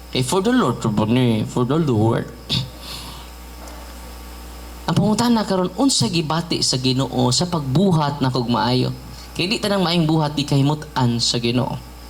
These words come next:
Modonate ka pananglitan, masuko ka, wa gibutang, "Donated by."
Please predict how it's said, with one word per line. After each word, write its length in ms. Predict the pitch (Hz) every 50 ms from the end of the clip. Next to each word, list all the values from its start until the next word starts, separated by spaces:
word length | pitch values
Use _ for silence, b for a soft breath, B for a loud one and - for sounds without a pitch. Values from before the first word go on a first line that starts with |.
| - - - -
Modonate 400 | 135 135 131 135 147 156 151 -
ka 80 | - 151
pananglitan, 480 | 151 147 143 143 175 233 233 196 139
masuko 320 | 120 131 - - - 156 123 -
ka, 100 | 139 131
wa 160 | 139 147 -
gibutang, 400 | 143 135 131 143 143 143 131 123 B B B
"Donated 720 | - 139 160 143 135 127 151 170 165 - - 170 - - -
by." 240 | - - - -